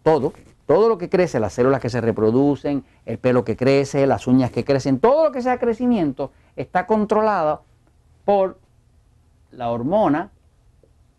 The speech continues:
que produce la tiroide, que se llama T tres. De hecho, la tiroide produce T cuatro y dentro del hígado aquí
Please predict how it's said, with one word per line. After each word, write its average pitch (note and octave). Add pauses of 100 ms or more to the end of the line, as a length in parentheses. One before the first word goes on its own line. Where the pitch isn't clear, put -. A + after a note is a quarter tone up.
(680)
que B2+
produce C3+
la E3
tiroide, E3
que A#2
se A2+
llama C#3+ (240)
T B2
tres. - (1500)
De C3+
hecho, C3+
la C3
tiroide D3
produce F#3
T G3
cuatro G3 (960)
y C3+
dentro F#3
del G#3+
hígado E3+
aquí G3